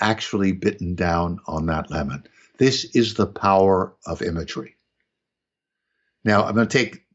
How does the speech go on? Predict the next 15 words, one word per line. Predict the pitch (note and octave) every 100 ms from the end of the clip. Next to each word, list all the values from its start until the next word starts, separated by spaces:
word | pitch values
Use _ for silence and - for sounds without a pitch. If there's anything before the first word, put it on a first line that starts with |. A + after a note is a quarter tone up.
| _
three | - - D#3
more | F3 D#3+ D3+
minutes. | C#3+ C#3+ D#3 - - - - _ _ _ _ _ _ _ _ _ _ _ _ _ _ _ _ _ _ _ _
I | -
think | - D3+ - -
it'd | -
be | A2 A2
useful | G2 C3+ C3+ - C3
for | A2 A2 G2+ G2 E2+ - -
listeners | C3 C#3 C#3+ A#2 -
to | A2+
have | A2+ G#2+
one | C#3 F3
more | E3 C#3+ B2
demonstration, | A#2+ G#2+ G#2 - A#2 A#2 C3 A#2 A2